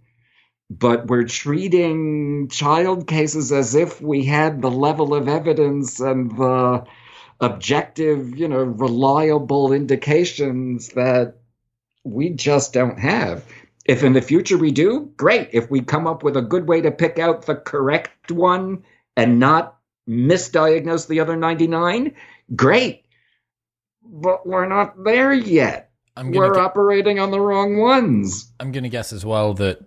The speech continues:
Speaker 2: because this has had such rapid takeoff, especially when it comes to transitioning children, we have very little, if basically no evidence to look at what the outcomes are like long term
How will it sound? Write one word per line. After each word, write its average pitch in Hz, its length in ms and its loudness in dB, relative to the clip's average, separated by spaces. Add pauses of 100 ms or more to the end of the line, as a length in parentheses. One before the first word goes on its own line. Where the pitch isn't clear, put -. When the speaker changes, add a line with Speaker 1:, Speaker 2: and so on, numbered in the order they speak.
(440)
Speaker 2:
because 101 920 0 (120)
this 95 300 -2
has 92 440 -2
had 92 260 -2
such - 580 -4 (140)
rapid 98 420 0
takeoff, 92 500 0
especially 98 460 -2
when 95 140 2
it 92 80 -2
comes 92 400 -4
to 85 400 0 (500)
transitioning 95 580 -2
children, 95 520 -2 (640)
we 107 80 2
have 101 480 2 (720)
very 101 420 0
little, 92 420 -2
if 90 320 -6
basically 92 540 -2
no 95 460 2
evidence 90 640 -2
to - 220 -6
look 92 280 0
at 95 140 -4
what 98 160 -4
the 95 160 -6
outcomes 104 500 -2
are 90 80 -2
like 90 240 -4
long 92 280 0
term 101 440 -2